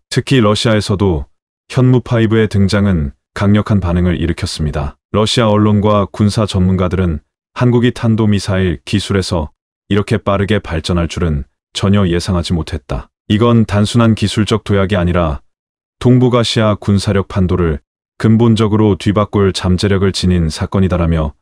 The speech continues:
놀라움을 감추지 못했는데요. 일부는 현무 파이브는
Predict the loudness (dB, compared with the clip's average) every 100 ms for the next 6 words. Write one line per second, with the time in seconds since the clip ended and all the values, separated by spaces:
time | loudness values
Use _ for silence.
0 | _ _ _ -2 2 4 2 2 0 -2
1 | -4 -2 -2 -2 -2 -2 -2 -4 -4 -10
2 | _ 0 2 4 4 4 2 2 2 2
3 | 0 0 2 2 0